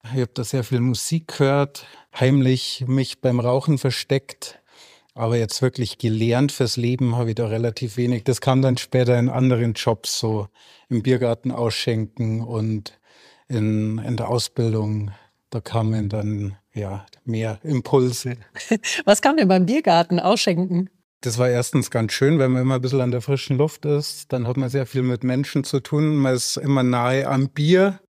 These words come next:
Speaker 1: Das war ein bayerischer Biergarten in Mariabrunn. Direkt viel von, ja, von der bayerischen Mentalität und der Lebensfreude mit und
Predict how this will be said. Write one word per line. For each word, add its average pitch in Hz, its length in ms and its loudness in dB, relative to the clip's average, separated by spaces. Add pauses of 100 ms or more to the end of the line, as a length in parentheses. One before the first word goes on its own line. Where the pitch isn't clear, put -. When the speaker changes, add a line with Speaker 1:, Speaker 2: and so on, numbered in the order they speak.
(140)
Speaker 1:
Das 117 140 0
war 113 220 4
ein 113 80 -2
bayerischer 127 440 2
Biergarten 127 460 0
in 120 100 0
Mariabrunn. 127 800 2 (340)
Direkt 117 300 -4
viel 139 320 0
von, 113 480 0
ja, 110 180 -4
von 120 160 0
der 104 100 -2
bayerischen 120 500 -2
Mentalität 123 880 -2 (240)
und 117 280 -6
der 127 60 2
Lebensfreude 135 800 2
mit 131 400 0
und 120 480 0